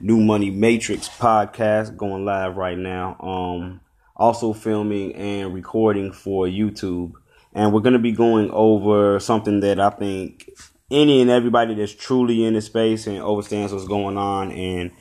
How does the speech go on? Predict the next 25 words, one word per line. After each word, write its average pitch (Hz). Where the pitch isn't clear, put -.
when 92
you 95
tie 104
in 98
law 107
with, 98
you 110
know, 98
such 110
thing 107
as 90
digital 107
assets, 107
cryptocurrency, 104
blockchain, 107
uh, 104
technology, 104
there 104
see-, 123
comes 117
to 107
a 104
point 113
where 101
you 104